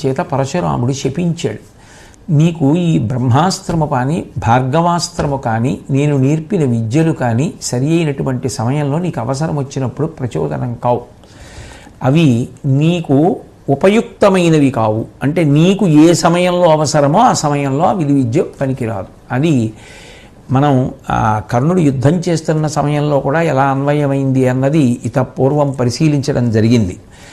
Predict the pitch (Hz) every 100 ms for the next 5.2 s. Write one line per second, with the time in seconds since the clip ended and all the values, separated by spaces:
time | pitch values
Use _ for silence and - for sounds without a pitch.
0 | - - - - - - 160 - 262 196
1 | 135 170 180 117 135 214 220 175 127 143
2 | 185 117 135 185 208 202 202 196 185 151
3 | 147 147 196 196 196 202 180 185 185 156
4 | 143 127 151 170 147 131 113 113 120 165
5 | 254